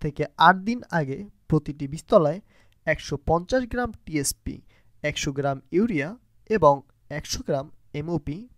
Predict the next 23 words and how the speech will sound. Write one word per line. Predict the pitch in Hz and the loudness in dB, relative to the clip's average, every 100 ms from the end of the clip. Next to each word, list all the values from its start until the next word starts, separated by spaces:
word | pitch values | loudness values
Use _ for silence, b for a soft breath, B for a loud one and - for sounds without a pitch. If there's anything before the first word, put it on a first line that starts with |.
| _ | _
প্রয়োগ | 151 139 135 - | 0 2 0 -8
করতে | 135 - 135 | -10 -8 -8
হবে। | 131 - - - b b b b - | -8 -12 -18 -20 b b b b 2
চারা | 160 156 139 147 | 4 6 2 -2
বৃদ্ধির | 196 - 285 269 156 | -4 2 4 4 4
হার | 139 131 _ - 147 | 0 0 _ -6 4
কম | 160 185 | 4 4
হলে | 156 139 202 - - | -2 -4 -8 -12 -2
প্রতিটি | 240 277 269 240 | -2 -2 -6 -6
বীজতলায় | 156 294 - 127 127 - - _ - 170 | -6 -4 -4 -2 -6 -12 -20 _ -6 -2
আশি | 185 269 185 | -2 -2 -6
থেকে | - 135 - _ 143 | -4 -8 -8 _ -12
একশো | 147 - 139 | -12 -10 -6
গ্রাম | 135 131 127 - | -4 -6 -10 -6
ইউরিয়া | 180 226 147 185 - _ - - | -2 0 0 -4 -14 _ -20 -18
মাটিতে | 139 175 226 269 - 127 - _ _ _ 135 | 4 4 4 -4 -10 -14 -18 _ _ _ 4
রসযুক্ত | 139 202 226 - 277 - 170 | 8 8 8 0 0 2 2
অবস্থায় | 135 - 135 151 233 _ - | 2 -4 -12 -12 -16 _ 4
প্রয়োগ | 147 139 - | 6 6 0
করতে | 143 131 - | -8 -8 -8
হবে। | 135 131 120 110 - _ - _ _ _ - _ - _ _ _ 202 | -8 -8 -10 -16 -20 _ -20 _ _ _ -20 _ -20 _ _ _ 6
পানি | 220 269 | 6 4
নিষ্কাশনের | 247 - 196 170 143 135 | -2 -4 -6 -8 -10 -10